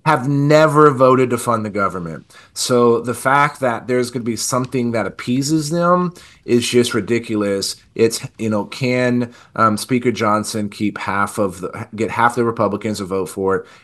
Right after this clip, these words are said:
and are Democrats willing to, to participate?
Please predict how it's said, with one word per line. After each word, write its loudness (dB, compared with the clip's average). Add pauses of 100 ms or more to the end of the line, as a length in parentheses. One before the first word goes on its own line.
and -2
are 0
Democrats -4
willing -4
to, -8
to -14
participate? -10